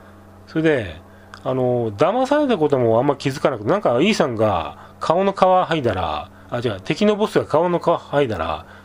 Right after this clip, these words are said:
中からイーサンが出てきたぞ、みたいな。もうそこで筋がわかんなくなったりね。うん。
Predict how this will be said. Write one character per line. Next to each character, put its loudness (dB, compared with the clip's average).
中 -2
か 0
ら -2
イ -2
ー -4
サ -4
ン -6
が -10
出 -4
て -6
き -10
た -12
ぞ、 -12
み -16
た -20
い -18
な。 -20
も -6
う -8
そ -2
こ 0
で 2
筋 2
が 2
わ 0
か 2
ん -2
な -4
く -10
な -10
っ -20
た -16
り -16
ね。 -14
う -10
ん。 -8